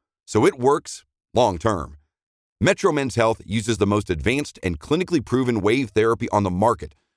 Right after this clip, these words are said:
to actually repair aging blood vessels and restore them to a younger you. Get your spontaneity and your confidence back with safe, effective treatment from Metro Men's Health. Visit metro men's health dot com or call eight three three, six eight seven,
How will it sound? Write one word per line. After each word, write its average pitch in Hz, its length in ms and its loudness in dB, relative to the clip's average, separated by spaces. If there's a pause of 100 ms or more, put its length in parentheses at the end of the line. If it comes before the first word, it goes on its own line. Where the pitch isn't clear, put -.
(120)
to 131 160 2
actually 147 360 -2
repair 135 580 0
aging 104 300 0
blood 123 200 2
vessels 87 400 -6 (300)
and 131 100 2
restore 156 400 2
them 80 200 -8
to 113 140 -2
a 123 60 4
younger 139 260 0
you. 143 380 0 (540)
Get - 160 2
your 226 80 -4
spontaneity 123 720 0 (160)
and 165 180 2
your 151 80 -4
confidence 80 480 -4
back 71 320 -4 (260)
with 110 160 0
safe, 180 360 0 (180)
effective 117 400 0
treatment 160 400 -2 (180)
from 104 200 2
Metro 156 280 2
Men's 120 220 -2
Health. 76 300 -2 (460)
Visit 107 300 -2
metro 147 340 0
men's 127 240 0
health 110 200 -2
dot 98 220 2
com 95 320 0 (180)
or 101 80 0
call 95 320 0
eight 156 180 -2
three 123 200 -6
three, 104 380 -4 (180)
six - 320 -4
eight 117 160 -2
seven, 110 340 -2